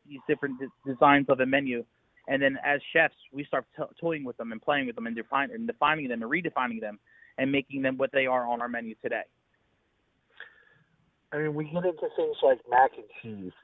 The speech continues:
Speaker 2: The fact that you do a pescatory mac and cheese with various different seafoods. And, you know, a lot of people will do a shrimp mac and cheese, or some people will do, you know, if they're a seafood house, do a lobster mac and cheese. You do a pescatory mac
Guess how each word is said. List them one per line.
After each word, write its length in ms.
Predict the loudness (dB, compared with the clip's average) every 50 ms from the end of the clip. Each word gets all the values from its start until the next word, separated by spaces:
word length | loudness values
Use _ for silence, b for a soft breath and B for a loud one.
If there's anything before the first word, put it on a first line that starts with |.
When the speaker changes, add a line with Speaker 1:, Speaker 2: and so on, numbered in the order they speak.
| _ _
Speaker 2:
The 80 | 0 0
fact 180 | 0 -2 -4
that 80 | -10 -18 -16 -16
you 80 | -16 -10 -4
do 280 | 0 0 2 4 4 4
a 180 | 4 4 2 B B B B B B _ _ -2
pescatory 720 | 2 2 2 2 0 -6 -14 -8 -6 -4 -2 -2 -2 -4 -2
mac 220 | -2 -2 -2 -2 -4 -8
and 80 | -14 -14 -14 -16 -14
cheese 320 | -14 -12 -12 -14 -14 -16 -16 -16 -8 -4
with 180 | -4 -4 -4 -6 _ -20 -20 -20 -4 4
various 400 | 6 8 8 8 8 4 2 -2 -4
different 300 | -6 -6 -6 -8 -10 -12 -12 -16
seafoods. 460 | -18 -20 -20 -20 -20 -20 -20 _ -18
And, 80 | -16 -16 B B B B B B B 2
you 80 | 6 6
know, 280 | 6 6 6 4 6 8
a 60 | 10
lot 260 | 12 12 12 12 10
of 60 | 8 4
people 260 | -4 -6 -6 -6 -10
will 180 | -8 -8 -8 -4 -4
do 160 | -4 -4 -4
a 40 | -6 -6 -2
shrimp 240 | -2 -2 -2 -2 -4
mac 220 | -2 -2 -2 -4 _
and 80 | -12 -20 _ -20 -20
cheese, 240 | -20 -20 -20 -20 -14 -14
or 80 | -12 -6 -4
some 160 | -4 -4 -4
people 280 | -4 -8 -8 -8 -12 -12 -12
will 160 | -12 -8 -2
do, 240 | 0 0 0 0 -2 B B B B B B B B -2
you 80 | 2 2
know, 180 | 4 4 2
if 60 | 0 0
they're 140 | 0 0 0
a 60 | 0 -2 -4
seafood 320 | -4 -6 -6 -4 -4 0 4
house, 240 | 6 8 8 6 4 2
do 100 | 4 4
a 40 | 4
lobster 500 | 4 6 6 6 6 6 4 0 -4 -6
mac 240 | -4 -4 -6 -6 -8 -10
and 80 | -16 -20 -20 -20
cheese. 220 | -20 -18 -18 -18 -18 -14 -12
You 160 | -10 -10 -10 -12 -10 -4
do 300 | -2 0 0 0 0 -2 -2
a 140 | -4 -4 -4 2 4 4
pescatory 640 | 4 4 2 -2 -6 -8 -2 0 2 2 2 0 -2
mac 180 | -4 -4 -4